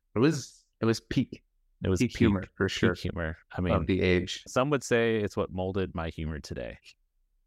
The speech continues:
Speaker 2: Um, so yes, so I relied on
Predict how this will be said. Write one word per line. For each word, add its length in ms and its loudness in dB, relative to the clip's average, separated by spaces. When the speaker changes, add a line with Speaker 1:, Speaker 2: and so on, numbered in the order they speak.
Speaker 2:
Um, 480 -2
so 140 -2
yes, 400 0
so 480 0
I 60 0
relied 340 0
on 380 -2